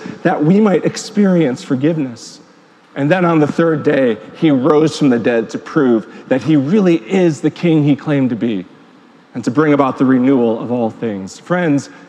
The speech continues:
these are the terms of peace Jesus offers you. And this is the invitation that he offers at this table. To lay down your attempts to be the perfect disciple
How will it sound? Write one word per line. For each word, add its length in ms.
these 540
are 180
the 140
terms 540
of 180
peace 460
Jesus 520
offers 540
you. 180
And 100
this 160
is 140
the 100
invitation 560
that 100
he 80
offers 420
at 120
this 160
table. 400
To 120
lay 280
down 640
your 240
attempts 760
to 80
be 140
the 80
perfect 400
disciple 540